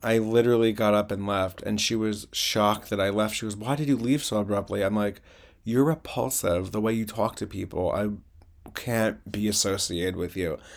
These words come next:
And I walked out, and I apologized to the waiter. And I was like, "I'm leaving. This is my, like, second time hanging out with this girl and my last." And, um, after that, I saw her in school.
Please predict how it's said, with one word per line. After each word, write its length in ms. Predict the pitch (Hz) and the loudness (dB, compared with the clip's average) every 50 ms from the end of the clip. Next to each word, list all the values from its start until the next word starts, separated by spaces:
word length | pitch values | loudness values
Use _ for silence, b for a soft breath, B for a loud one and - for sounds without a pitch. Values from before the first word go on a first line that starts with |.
| B B | B B
And 100 | B 120 | B 4
I 60 | 127 | 4
walked 380 | 120 113 117 123 123 - - - | 6 8 8 6 6 6 4 2
out, 160 | 117 110 - | 4 4 4
and 80 | - 104 | 2 0
I 60 | 104 | -2
apologized 680 | 104 101 - - 104 107 107 104 104 101 98 101 - - | -4 -4 -2 0 2 2 2 2 0 0 -2 -2 -4 -6
to 60 | - | -4
the 80 | 110 101 | -4 -4
waiter. 460 | 98 98 98 98 98 95 98 101 107 b b b b b b b b b b - | -4 -4 -4 -4 -2 -2 -4 -4 -6 b b b b b b b b b b -4
And 80 | 110 | -2
I 60 | 104 104 | 0 0
was 120 | 104 107 | 0 0
like, 180 | 104 104 107 - - - | -2 -2 -4 -6 -4 0
"I'm 520 | 113 107 104 101 98 98 101 98 92 85 - - - | 2 2 2 2 0 -2 -6 -8 -10 -10 -14 -12 -8
leaving. 600 | 117 117 110 107 107 104 98 101 101 101 101 - - - | -6 -4 -2 -2 -2 -2 -2 -2 -4 -6 -8 -10 -12 -10
This 180 | 117 113 110 110 | -8 -6 -4 -4
is 100 | 107 104 | -2 0
my, 320 | 110 110 107 107 101 - - - - | 2 2 2 2 0 -2 -6 -10 -8
like, 180 | 110 107 104 - | -8 -6 -2 -2
second 400 | - - 113 107 104 107 107 107 | 0 0 0 0 0 -2 -4 -4
time 240 | 113 107 107 104 | -2 -2 -2 -2
hanging 280 | 107 110 101 104 101 101 | -2 -2 -2 -4 -2 -2
out 120 | 101 98 | -2 -2
with 80 | - - | -2 -2
this 140 | 120 110 - | -4 -6 -4
girl 320 | - 123 120 120 120 - - | -2 0 2 2 2 0 0
and 140 | 107 107 | 0 -2
my 160 | 104 101 101 101 | 0 -2 -2 -4
last." 760 | 95 98 98 95 95 92 90 92 101 - - - - - - B B B B B B B B B | -4 -2 -2 -2 0 0 0 -2 -2 -4 -6 -6 -6 -8 -10 B B B B B B B B B
And, 140 | B 113 107 | B 0 2
um, 420 | 104 101 98 98 98 98 95 92 - - _ - - - _ _ _ - - - - - - - | 2 2 2 -2 -4 -8 -10 -12 -14 -18 _ -20 -20 -20 _ _ _ -20 -20 -20 -18 -12 -6 -2
after 340 | 110 107 107 104 - 110 104 | -2 -2 -2 -2 0 2 4
that, 360 | 104 104 107 113 110 - - - | 6 6 6 4 4 0 -4 -6
I 100 | 107 98 | -4 -2
saw 280 | 95 - 107 104 104 | -2 2 4 6 6
her 100 | 104 104 | 6 6
in 100 | 104 104 | 4 0
school. 560 | 104 - - - 107 107 107 117 123 131 - | -2 -6 -4 -2 0 2 2 2 0 -2 -6